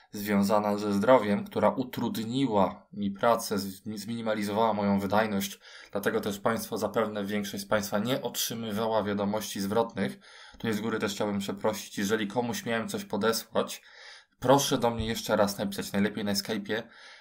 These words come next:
E, powinienem to od razu w najbliższym czasie podesłać, ponieważ ten stan mój zdrowia, on się trochę unormował. I dodatkowo jeszcze tutaj był element biznesu, tak jak mówiłem, finansowa edukacja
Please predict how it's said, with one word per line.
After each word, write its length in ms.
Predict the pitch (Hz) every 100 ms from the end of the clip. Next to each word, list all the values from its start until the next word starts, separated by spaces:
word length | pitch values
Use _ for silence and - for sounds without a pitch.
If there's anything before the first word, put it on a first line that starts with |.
| -
E, 320 | 90 92 95
powinienem 460 | 95 104 110 107 101
to 100 | 107
od 100 | 101
razu 440 | 107 101 101 95
w 20 |
najbliższym 460 | 101 101 101 - 101
czasie 260 | 101 -
podesłać, 600 | 101 101 120 - 98 101
ponieważ 540 | - 98 - 101 98 -
ten 140 | 98
stan 260 | 98 101 98
mój 160 | 92
zdrowia, 400 | 87 - 95 87
on 120 | 95 95
się 160 | 101
trochę 300 | 92 98 101
unormował. 720 | 101 98 95 120 123 104 135 - - - - - - -
I 80 | 110
dodatkowo 720 | 113 104 - 175 123 101 117
jeszcze 400 | 117 135 - 131
tutaj 200 | - 113
był 160 | 117
element 300 | 110 120 117
biznesu, 560 | 107 113 104 127 101 95
tak 120 | 98
jak 100 | 98
mówiłem, 360 | 104 117 113 98
finansowa 580 | 107 104 101 127 120
edukacja 880 | 113 107 104 117 127 - 92 90 113